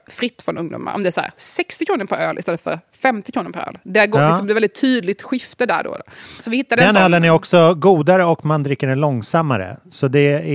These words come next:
Speaker 2: är plus minus
Speaker 1: Säkert.
Speaker 2: noll.
Speaker 1: <laughs> Säkert.
Speaker 2: Ja.
Speaker 1: Ja, så vi satte oss där, spelade schack. Jag vet inte hur många gånger. Det börjar ju ganska jämnt. Han är ju väldigt, eh, snabb på att lära sig och smart.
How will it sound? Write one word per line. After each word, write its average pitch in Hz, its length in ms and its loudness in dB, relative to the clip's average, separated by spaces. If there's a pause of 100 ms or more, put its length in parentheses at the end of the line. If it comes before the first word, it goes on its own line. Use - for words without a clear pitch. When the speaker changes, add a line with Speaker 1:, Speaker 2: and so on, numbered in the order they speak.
(120)
Speaker 2:
är 131 180 2
plus 143 320 -6
minus 147 340 2
Speaker 1:
Säkert. 175 80 -2
Speaker 2:
noll. 117 720 -2
Speaker 1:
<laughs> - 20 -2
Säkert. 226 440 0
Speaker 2:
Ja. 107 260 -8 (340)
Speaker 1:
Ja, - 260 2
så 262 100 -4
vi 285 80 0
satte 311 240 2
oss 254 120 2
där, 214 360 4 (100)
spelade 214 380 -4
schack. - 400 -2 (260)
Jag 185 100 -4
vet 190 140 -6
inte 196 160 -6
hur 190 80 -4
många 196 140 -4
gånger. 220 240 -4 (580)
Det 220 80 2
börjar 240 260 4
ju 311 100 2
ganska 269 280 0
jämnt. 165 400 -4
Han 180 140 -2
är 170 40 -2
ju 170 60 -4
väldigt, 165 340 -10
eh, - 80 -8 (540)
snabb 247 340 -4
på 220 60 -6
att 196 60 -4
lära 196 240 0
sig 311 200 0
och 220 160 -6
smart. 254 220 -4